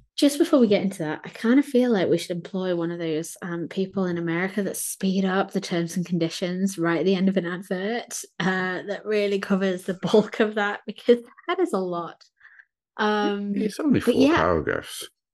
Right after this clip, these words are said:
Speaker 1: It is, it is only four paragraphs, and it's all really, really useful content. Um, I, I jest, I'm sorry.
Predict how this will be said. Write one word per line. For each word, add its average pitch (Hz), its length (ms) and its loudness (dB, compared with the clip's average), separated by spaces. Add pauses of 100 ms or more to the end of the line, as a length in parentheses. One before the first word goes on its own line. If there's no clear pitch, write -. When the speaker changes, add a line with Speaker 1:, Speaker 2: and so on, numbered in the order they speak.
(160)
Speaker 1:
It 339 300 4
is, 370 160 2 (180)
it 302 160 0
is 330 400 2
only 262 360 2
four 233 200 -2
paragraphs, 226 460 -4
and 226 100 -4
it's - 140 -6
all 254 260 2
really, 233 800 2
really 202 500 -2
useful 202 440 -6
content. 185 680 -8 (240)
Um, 190 440 -8 (240)
I, 196 160 -4 (160)
I 190 80 0
jest, 175 480 -8
I'm 190 100 -4
sorry. 175 400 -8